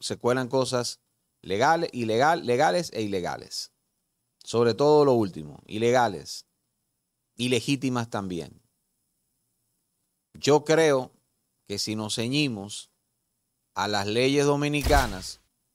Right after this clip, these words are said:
y alguien así penetra suelo dominicano, debe ser apresado. Debe ser apresado.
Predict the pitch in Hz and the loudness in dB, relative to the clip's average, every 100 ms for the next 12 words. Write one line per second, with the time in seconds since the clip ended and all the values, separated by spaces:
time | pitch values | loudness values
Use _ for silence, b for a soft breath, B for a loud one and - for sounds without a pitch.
0 | _ - 85 101 120 135 147 143 139 123 | _ -16 -6 0 0 0 -2 -4 -4 -4
1 | 110 98 - _ _ _ _ _ _ 85 | -8 -10 -16 _ _ _ _ _ _ -8
2 | 104 127 131 123 135 135 131 131 131 131 | -6 -4 -4 -4 -2 0 0 0 -2 -6
3 | 120 113 101 92 - - 190 113 - 87 | -2 -2 -2 -6 -12 -8 -6 -6 -6 -10
4 | 80 - - - 117 123 - 127 _ _ | -10 -12 -14 -6 -6 -6 -10 -20 _ _
5 | _ _ _ _ _ _ _ _ _ _ | _ _ _ _ _ _ _ _ _ _
6 | _ _ _ _ - 90 92 - 101 104 | _ _ _ _ -10 -8 -8 -8 -6 -6
7 | 98 104 120 135 156 - | -8 -6 -2 0 -2 -8